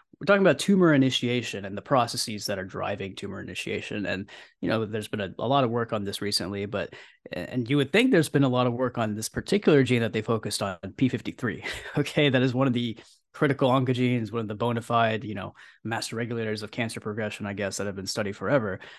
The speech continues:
But here they're actually modeling, uh, occult pre-neoplasia by biallelic inactivation of T fifty-three using a crispr Cas nine knockout model.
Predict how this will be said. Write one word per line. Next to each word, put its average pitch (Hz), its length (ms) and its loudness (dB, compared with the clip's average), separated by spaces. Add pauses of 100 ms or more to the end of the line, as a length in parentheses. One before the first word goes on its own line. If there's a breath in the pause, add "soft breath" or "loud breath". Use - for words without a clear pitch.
(180 loud breath)
But 110 140 -2
here 190 280 4
they're 131 160 4
actually 127 440 2
modeling, 107 760 -2 (420 soft breath)
uh, 98 220 -6
occult - 380 0
pre-neoplasia 139 1040 2 (420 soft breath)
by 117 460 2
biallelic 135 540 2 (180)
inactivation 113 800 -4
of 104 100 -6
T - 120 -8
fifty-three 104 680 -6 (340 loud breath)
using 113 280 -2
a 92 60 -8
crispr - 320 -8
Cas 104 300 -2
nine 98 260 -6
knockout 117 420 0
model. 92 380 -6